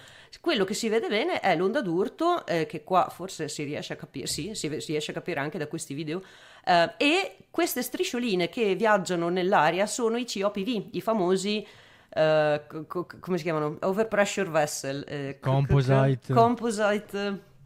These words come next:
Speaker 2: Overpressure.
Speaker 1: quelli che, eh, quelli che anche erano caduti in Polonia do-, a seguito di un volo di un Falcon nove, quasi integri, perché sono,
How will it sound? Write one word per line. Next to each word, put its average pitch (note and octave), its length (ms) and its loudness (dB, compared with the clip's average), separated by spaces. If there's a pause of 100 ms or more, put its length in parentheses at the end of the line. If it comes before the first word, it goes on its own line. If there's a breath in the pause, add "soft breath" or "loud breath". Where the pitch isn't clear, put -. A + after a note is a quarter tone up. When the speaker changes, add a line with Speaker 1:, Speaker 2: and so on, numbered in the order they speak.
(260)
Speaker 2:
Overpressure. A#2+ 180 -4
Speaker 1:
quelli F#3 500 4 (720 loud breath)
che, G3+ 420 2
eh, C#3 640 0 (360)
quelli A3+ 500 0
che G#3+ 160 0
anche G#3 380 6
erano F3 240 6
caduti G#3 300 0
in F#3+ 100 0
Polonia F3+ 440 4
do-, F3 140 2
a D#3 80 6
seguito F3 320 0
di D#3+ 80 -2
un E3 80 0
volo F3 160 0
di D#3 80 0
un E3 80 0
Falcon E3 340 2
nove, E3+ 300 4
quasi D#3+ 420 2
integri, E3 460 0
perché E3+ 300 -4
sono, D3 440 -6